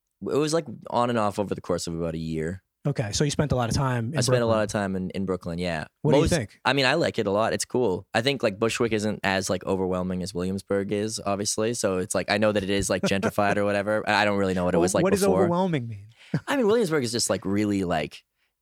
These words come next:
Speaker 1: it's just too fancy for me. Like, I can just tell that I can't afford to be there for too long.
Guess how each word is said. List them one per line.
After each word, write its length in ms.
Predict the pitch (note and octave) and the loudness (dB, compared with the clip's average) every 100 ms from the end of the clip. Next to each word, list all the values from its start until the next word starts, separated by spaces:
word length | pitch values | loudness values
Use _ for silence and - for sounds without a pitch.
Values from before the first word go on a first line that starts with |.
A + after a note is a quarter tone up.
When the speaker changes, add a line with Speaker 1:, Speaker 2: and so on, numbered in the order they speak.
| _ - | _ -4
Speaker 1:
it's 180 | G#2+ - | -2 0
just 320 | A2+ - - | 0 0 -4
too 460 | - A2+ A2 G2+ | -2 0 2 0
fancy 480 | F#2 F#2 G2+ - - | -2 -2 -2 -4 -6
for 160 | - D2+ | -6 -8
me. 280 | C2 A#1 - | -8 -10 -4
Like, 180 | G2 G#2 | 0 2
I 80 | A2 | 2
can 140 | B2 | 2
just 220 | A2 - | 0 -2
tell 240 | - G#2 F#2 | 0 2 2
that 120 | F2 | 0
I 120 | E2+ | -2
can't 240 | - F#2 - | -4 -6 -6
afford 380 | - F#2 E2+ F#2 | -4 -4 -2 -4
to 80 | |
be 180 | D2+ E2+ | -6 -4
there 260 | E2 D2+ D#2 | -2 -2 -2
for 160 | - | -4
too 220 | E2+ F#2+ E2 | -4 -4 -4
long. 340 | D#2+ B1+ | -4 -8